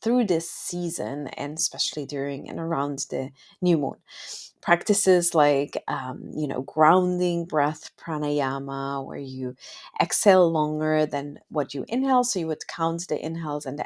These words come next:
exhales, and then you make, just draw out the exhales, and that helps you to, um, have, you ground yourself, have that sense of grounding. It's like standing those abs-, exhales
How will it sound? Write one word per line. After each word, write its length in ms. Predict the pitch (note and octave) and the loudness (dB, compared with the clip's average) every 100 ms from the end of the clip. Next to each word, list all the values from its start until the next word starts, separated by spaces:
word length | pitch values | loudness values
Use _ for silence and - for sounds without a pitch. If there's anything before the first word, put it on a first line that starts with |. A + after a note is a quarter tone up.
| C#3+ | -8
exhales, 540 | C#3+ - C#3 C#3+ C#3 - - - - _ E3 | -10 -8 -6 -6 -8 -14 -18 -18 -20 _ -4
and 180 | D#3+ | -2
then 80 | D3+ | 0
you 80 | D3+ | 0
make, 300 | D3 D3 - | 2 0 2
just 260 | G3 - - | 2 2 -2
draw 420 | D#3+ D3 C#3 - D3 | 0 2 2 2 0
out 340 | C3+ D3 - | -2 -2 -4
the 160 | - - B2+ | -4 -2 -4
exhales, 640 | C3 - - C#3 C3 C#3+ | -8 -6 -2 -2 -2 -6
and 100 | C#3+ | -6
that 120 | C#3+ | -6
helps 420 | C#3+ C#3+ C3+ - C3+ | -6 -10 -6 -6 -6
you 180 | C#3 - - - _ | -12 -14 -20 -20 _
to, 480 | - D#3 C#3+ C#3+ C#3+ - - | -4 -4 -4 -6 -6 -12 -10
um, 320 | C#3+ C#3+ - _ | -8 -8 -14 _
have, 180 | D3+ C3+ _ - | -14 -14 _ -14
you 120 | D3 | -12
ground 360 | - D#3+ D3 D3+ | 0 4 4 0
yourself, 500 | - - - D#3 - | -4 -2 -2 -4 -8
have 240 | C#3+ D3 | -14 -12
that 160 | - - | -12 -8
sense 240 | - D#3 | -4 -4
of 140 | D3+ D3+ | -4 2
grounding. 500 | D3 A2 G#2 - D#3+ _ _ _ _ _ _ _ _ - - | 4 4 2 -8 -12 _ _ _ _ _ _ _ _ -8 -8
It's 100 | - | -12
like 100 | - | -6
standing 640 | - - D#3 E3+ E3+ D#3+ | -4 -2 0 2 2 0
those 200 | D3 - - | -4 -6 -4
abs-, 320 | D#3 - - - | -4 -2 -8 2
exhales 680 | E3 F3+ - F3+ E3+ E3 - | 2 2 2 4 6 6 2